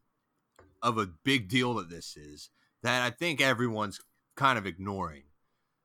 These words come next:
And that makes me very frustrated. Is,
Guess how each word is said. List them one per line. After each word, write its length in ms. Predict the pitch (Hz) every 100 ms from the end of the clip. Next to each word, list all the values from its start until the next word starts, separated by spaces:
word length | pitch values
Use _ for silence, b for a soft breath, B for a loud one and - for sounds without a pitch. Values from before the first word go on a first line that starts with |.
| _
And 140 | 110 117
that 120 | 117
makes 260 | 123 127 123
me 100 | 110
very 320 | 95 120 98
frustrated. 680 | - 120 120 - 73 65 _ _ _ b b b b -
Is, 640 | 117 117 120 113 107 -